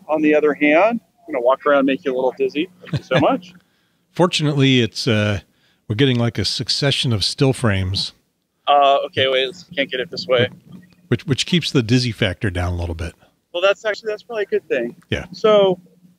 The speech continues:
Speaker 1: you see here behind this pickup truck, let's see what we catch up. Oh, did I lose you, Gary?
Speaker 2: Nope, we're still here.
Speaker 1: Oh.
Speaker 2: Uh,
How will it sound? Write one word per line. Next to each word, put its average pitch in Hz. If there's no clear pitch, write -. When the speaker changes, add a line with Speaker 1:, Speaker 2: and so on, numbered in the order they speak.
Speaker 1:
you 226
see 262
here 226
behind 196
this 160
pickup -
truck, 143
let's -
see 135
what 131
we -
catch 135
up. 123
Oh, 117
did 147
I 143
lose 160
you, 185
Gary? 202
Speaker 2:
Nope, 165
we're 151
still 151
here. 117
Speaker 1:
Oh. 160
Speaker 2:
Uh, 127